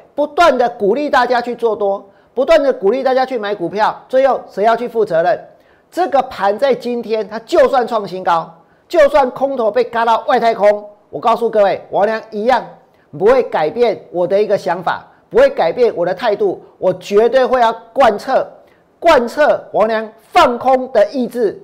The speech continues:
直到最后，直到真正的底部来临，直到真正的财富重新分配的买点，直到这一波杀到呢，让大家觉得无法无天，让大家觉得不可思议。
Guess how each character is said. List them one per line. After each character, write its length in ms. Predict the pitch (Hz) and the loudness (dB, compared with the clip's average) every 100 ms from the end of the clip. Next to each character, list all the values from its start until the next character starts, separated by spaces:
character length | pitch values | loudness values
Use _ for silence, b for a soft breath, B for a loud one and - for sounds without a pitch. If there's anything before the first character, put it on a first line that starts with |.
| - | -20
直 200 | - 196 | -2 0
到 180 | 226 254 | 2 0
最 300 | - 285 233 | 0 2 4
后， 200 | 226 - - - | 4 2 -4 -8
直 140 | 208 | 0
到 160 | 311 277 - | 2 2 0
真 280 | 285 285 285 | 2 2 2
正 160 | 294 | 0
的 100 | 220 | 0
底 220 | 208 185 180 | -2 -4 -4
部 220 | 269 220 | 0 2
来 160 | 170 | 2
临， 200 | 196 156 - b _ | 0 -4 -8 b _
直 80 | 220 | 0
到 140 | 294 | 0
真 320 | 294 285 277 | 2 2 2
正 120 | 285 | 2
的 100 | 220 | 0
财 240 | 208 202 208 | -2 -4 -4
富 180 | 262 233 | -4 -8
重 200 | 196 214 | -8 -8
新 180 | 247 | -8
分 160 | 226 240 | -6 -4
配 120 | 240 | -2
的 80 | 190 | -4
买 180 | 180 180 | -4 -4
点， 180 | 190 151 B B | -4 -6 B B
直 100 | 175 | 0
到 160 | 269 302 | 2 2
这 220 | 294 269 | 2 2
一 120 | 262 | 2
波 440 | 262 247 247 233 - | 0 2 2 0 -8
杀 400 | - - 311 294 | -20 -2 2 4
到 200 | 302 254 | 4 2
呢， 240 | 220 214 220 b | 2 -2 -6 b
让 260 | - 277 269 | -2 0 0
大 120 | 262 | 0
家 140 | 240 - | -2 0
觉 200 | 214 208 | 0 0
得 160 | 214 - | 0 -2
无 120 | 214 | -2
法 180 | 220 170 | 0 0
无 120 | 175 | 0
天， 380 | 190 175 175 - b - | -2 -4 -6 -12 b -4
让 260 | 285 277 | 0 0
大 100 | 247 | 0
家 120 | 262 | -2
觉 160 | 247 220 | 0 0
得 60 | 214 | 0
不 180 | 214 | -2
可 200 | 311 220 | -2 -2
思 240 | 175 202 214 | -2 -4 -4
议。 200 | 180 | -6